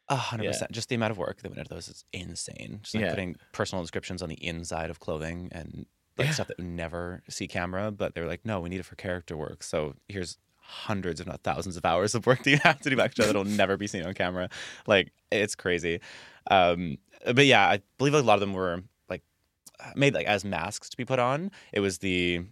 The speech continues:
Speaker 1: know, like, the, the hero prop type ones that
Speaker 2: Mm-hmm.
Speaker 1: were prosthetics because they need to move, like, some of the main ones that were talking and stuff
Speaker 2: Oh,
Speaker 1: like
Speaker 2: yeah.
Speaker 1: that. And those, yeah, it's, it's ridiculous. I mean, like, famously, Jim Carrey, like, never wanted to do a Grinch ever again because he had to sit there for, it was, like, sixteen hours. So he
Speaker 2: Yeah.
Speaker 1: put up in,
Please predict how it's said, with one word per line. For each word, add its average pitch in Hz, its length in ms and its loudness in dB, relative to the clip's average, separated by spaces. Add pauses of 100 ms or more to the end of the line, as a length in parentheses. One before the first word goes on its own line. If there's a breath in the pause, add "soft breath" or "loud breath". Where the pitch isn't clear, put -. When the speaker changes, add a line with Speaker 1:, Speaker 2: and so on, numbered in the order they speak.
(180)
Speaker 1:
know, - 100 -10
like, 82 100 -12
the, 85 120 -18 (140)
the - 60 -16
hero 85 260 -2
prop - 300 -8
type - 240 -4
ones 55 300 -6
that - 100 -4
Speaker 2:
Mm-hmm. - 60 2
Speaker 1:
were 71 280 0 (260)
prosthetics - 600 -4
because - 220 -8
they - 60 -14
need - 160 -16
to - 120 -10
move, 64 280 -10
like, - 140 -14
some - 160 -12
of 71 60 -12
the - 80 -12
main 60 120 -14
ones 65 140 -14
that - 60 -12
were - 80 -14
talking - 420 -8
and - 80 -14
stuff - 120 -6
Speaker 2:
Oh, 104 40 2
Speaker 1:
like 101 80 2
Speaker 2:
yeah. 95 60 2
Speaker 1:
that. 67 220 0 (180 loud breath)
And 110 100 -2
those, 117 160 2
yeah, 92 140 4
it's, - 280 -12 (100)
it's - 200 -10
ridiculous. - 400 -10
I 117 40 0
mean, 117 40 0
like, 98 140 0 (180)
famously, 104 320 -4
Jim 87 220 -6
Carrey, 82 460 2 (100)
like, 78 180 0 (140)
never 90 200 -6
wanted 82 260 -6
to 82 80 -6
do 82 380 -6 (220)
a 104 80 -10
Grinch 92 220 -6
ever - 120 -10
again 90 240 -8
because 87 240 -8
he 90 60 -8
had - 100 -6
to - 60 -10
sit - 200 -10
there 82 200 -4
for, - 280 -12
it - 40 -10
was, - 100 -12
like, - 120 -12
sixteen - 360 -10
hours. 107 460 -6
So - 60 -20 (120)
he - 20 2
Speaker 2:
Yeah. 101 260 8
Speaker 1:
put 85 80 8
up 85 100 0
in, 90 180 -4